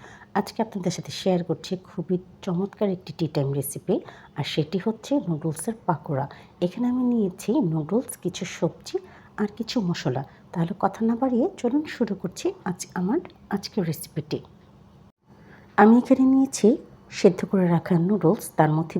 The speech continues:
দিয়ে দিচ্ছি চপ করে রাখা বরবটি, তারই সাথে এখানে আমি দিয়ে দিব চপ করে রাখা গাজর। Please subscribe to my channel and press the bell icon, তাহলে সবার আগে নোটিফিকেশনটি আপনার কাছেই যাবে আর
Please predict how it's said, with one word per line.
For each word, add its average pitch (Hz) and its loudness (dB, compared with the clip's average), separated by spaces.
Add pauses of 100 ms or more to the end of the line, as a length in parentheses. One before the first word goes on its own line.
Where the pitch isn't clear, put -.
দিয়ে 180 6
দিচ্ছি 180 0 (120)
চপ 143 2 (120)
করে 160 4
রাখা 156 -2 (140)
বরবটি, 151 0 (680)
তারই 196 4
সাথে - -6
এখানে 233 0
আমি 214 4 (100)
দিয়ে 190 6
দিব 135 4 (840)
চপ 190 4 (140)
করে 196 2
রাখা 175 2 (880)
গাজর। 156 4 (1800)
Please - 4
subscribe 170 2
to 190 2
my 147 4
channel 156 6
and 156 -4
press 143 0
the 233 4 (120)
bell 165 8
icon, 135 0
তাহলে 151 4
সবার 208 6
আগে 202 0 (100)
নোটিফিকেশনটি 208 -2
আপনার 175 0
কাছেই 147 2
যাবে 143 2 (440)
আর 160 6